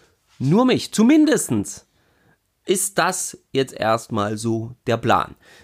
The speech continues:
Denn, ähm, es ist jetzt, äh, ihr werdet euch vielleicht wundern, Donnerstag, der fünfundzwanzigste, und es ist vierzehn Uhr zehn. Ich sitze hier alleine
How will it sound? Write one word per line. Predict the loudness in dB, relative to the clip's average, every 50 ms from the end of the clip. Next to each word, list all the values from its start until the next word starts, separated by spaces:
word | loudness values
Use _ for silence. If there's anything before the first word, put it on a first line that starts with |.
| _ _ 0
Denn, | 2 2 2 2 2 0 0 0 0
ähm, | 2 2 4 2 2 0 -2
es | -4 -4 -4 -2
ist | -2 -2 -2 0 0
jetzt, | 0 0 0 -2 -4 -8 -6
äh, | -2 0 2 4 4 4 4 2 2 0 0
ihr | -2 -4 -2 -2
werdet | -2 -2 -4 -6 -8 -6
euch | -4 -4 -4 -4 -6
vielleicht | -6 -4 -4 -4 -4 0
wundern, | 2 2 4 4 2 2 0 0 0
Donnerstag, | 2 2 2 2 2 0 0 -2 -4 -6 -2 -2 0 0 -2 -4 -8 -14 -20 -20 -16 -8 -8
der | -8 -4
fünfundzwanzigste, | -2 0 0 0 0 -2 -2 -2 -2 -2 -4 -4 -8 -8 -10 -8 -6 -4 -4 -4 -6 -10 _ -20 -20 -20 -20 -20 _ _
und | 2 4 4 4 4 0 -2 -4
es | -6 -8 -6
ist | -6 -8 -8
vierzehn | -6 -2 -2 -2 -2 -2 -4 -4 -2 -2 -2 -4
Uhr | -6 -6 -8 -8 -6
zehn. | -6 -4 -2 -2 -2 -4 -6 -10 -16 -20 -20 _ _ -20 -20 _ -12
Ich | -8 -6
sitze | -4 -4 -2 -2 -2
hier | 0 0 0 0 0 0
alleine | 0 0 0 2 2 2 2 2 0 0 0 0 0 -2